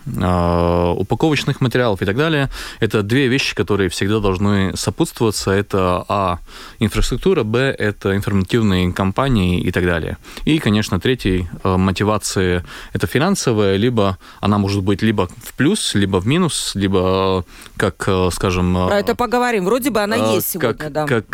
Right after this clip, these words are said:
Speaker 1: кнут или как пряник, да. Это две вещи, скажем, дополнительно, которые это мотивируют. И в прошлом году м-, наш общий объем, который мы поставили,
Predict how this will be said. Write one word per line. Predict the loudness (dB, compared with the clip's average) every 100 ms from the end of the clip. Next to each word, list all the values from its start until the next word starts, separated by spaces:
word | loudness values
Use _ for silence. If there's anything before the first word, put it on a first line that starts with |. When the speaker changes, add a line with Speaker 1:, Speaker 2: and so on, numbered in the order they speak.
| 2
Speaker 1:
кнут | 4 4 2 0
или | 0 0
как | 0 -2 -2
пряник, | -2 -2 -2
да. | -2 0 0
Это | 0 0
две | 0 2
вещи, | 2 0 -2 -2 -2
скажем, | -2 -2 0 0
дополнительно, | 0 0 0 0 0 0
которые | 0 0 2 2 2 2
это | 0 0
мотивируют. | 0 0 2 2 0 -2
И |
в | -2
прошлом | 0 2
году | 2 2 4
м-, | 2 2
наш | 0 0 0 0
общий | -2 -2 0
объем, | 0 0 2 0
который | 0 -2 0
мы | 0
поставили, | 0 -2 -2 0 2 0